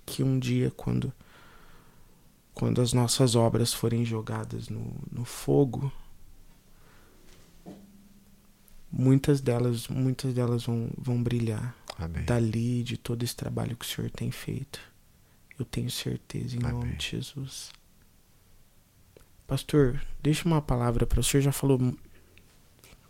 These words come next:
Speaker 1: sobre a fé, hum, que Deus colocou no seu coração pra gente, pra gente finalizar esse, esse encontro.
Speaker 2: Eu, eu comecei a ler um livro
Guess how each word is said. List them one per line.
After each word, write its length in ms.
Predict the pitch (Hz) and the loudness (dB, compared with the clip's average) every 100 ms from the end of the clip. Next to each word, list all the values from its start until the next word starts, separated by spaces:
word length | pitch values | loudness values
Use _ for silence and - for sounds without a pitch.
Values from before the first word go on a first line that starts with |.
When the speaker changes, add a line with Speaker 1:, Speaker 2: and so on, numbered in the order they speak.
| - - | -20 -20
Speaker 1:
sobre 300 | - 113 120 | -8 -2 -2
a 40 | |
fé, 400 | - - 131 135 - - - | -2 2 2 2 -4 -18 -4
hum, 240 | - 139 147 - | 0 2 0 -6
que 140 | - 139 | 4 8
Deus 380 | 135 135 135 | 10 8 6
colocou 500 | - - 143 143 - | -2 0 2 2 2
no 80 | 139 | -2
seu 200 | - 143 | 2 0
coração 800 | 143 - 143 135 - 139 156 160 147 - - - - - - - - - - - - | 0 -2 -4 -4 -4 2 4 2 0 -12 -20 -20 -20 -20 -20 -20 -20 -20 -20 -16 6
pra 180 | 131 131 | 10 12
gente, 600 | 123 135 - 135 123 135 | 10 8 8 6 6 2
pra 140 | - 123 | 0 2
gente 300 | 127 127 - | 4 4 0
finalizar 640 | - 120 120 120 123 120 | -4 0 2 2 4 4
esse, 480 | 120 127 - 127 120 - - - - - - - - - - - - - | 4 2 2 2 2 -2 -14 -18 -18 -20 -20 -20 -20 -20 -20 -20 -20 -2
esse 200 | 127 - | 2 6
encontro. 800 | 120 - 131 147 160 - 131 139 - - - - - - | 4 4 8 10 10 8 2 2 0 -14 -20 -20 -20 -4
Speaker 2:
Eu, 100 | - - | -2 4
eu 140 | 131 | 6
comecei 340 | - 143 - 156 | 8 8 10 10
a 40 | |
ler 100 | 135 | 10
um 120 | 104 | 8
livro 420 | 101 127 92 82 | 8 6 4 -4